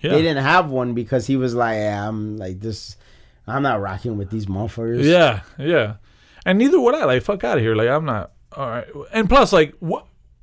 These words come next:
Speaker 1: is my job to run the, the
Speaker 2: I, I probably
Speaker 1: nation?
Speaker 2: would, but not, like, to, not to, like, rock with them. I would use that, like, th-, there would come so many Twitter clips from m-,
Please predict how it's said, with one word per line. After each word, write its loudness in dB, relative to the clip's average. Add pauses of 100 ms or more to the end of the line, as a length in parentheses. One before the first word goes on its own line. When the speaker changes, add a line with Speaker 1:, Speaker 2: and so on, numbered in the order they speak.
(220)
Speaker 1:
is 2
my 4
job 6
to 2
run 4
the, 4
the 0 (140)
Speaker 2:
I, 4 (100)
I 6
probably 4 (160)
Speaker 1:
nation? 2
Speaker 2:
would, 0
but 4
not, 2
like, 2
to, 2
not 2
to, 2
like, 2
rock 4
with 0
them. 2 (280)
I 6
would 2
use -2
that, 4
like, 2
th-, -6
there 6
would 2
come 2
so 0
many 0 (220)
Twitter 4
clips 0
from 2 (200)
m-, -2